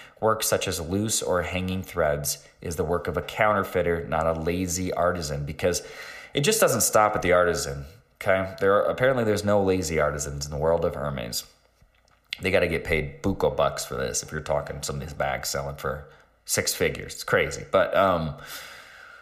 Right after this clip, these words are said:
yeah, with counterfeiters, they're gonna have just, uh, it's probably gonna be machine stitched. It's gonna have all that stuff, because if they're gonna do it by hand, they might as well just make their own company, you know, that sells high quality handbags. But that's not what they're there for. They're, they're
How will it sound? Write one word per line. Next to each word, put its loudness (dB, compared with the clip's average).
yeah, 8
with 4
counterfeiters, 4
they're 2
gonna 2
have 0
just, -2
uh, 4
it's -4
probably 0
gonna -4
be -2
machine -2
stitched. 2
It's -6
gonna -2
have 2
all 4
that 0
stuff, 0
because 0
if -4
they're 2
gonna 2
do 4
it 0
by 6
hand, 0
they 2
might 2
as 0
well -2
just -6
make -2
their 0
own -2
company, -2
you -6
know, -4
that -6
sells 2
high 0
quality 0
handbags. -6
But -12
that's 4
not 2
what -4
they're 4
there 6
for. 2
They're, 4
they're 2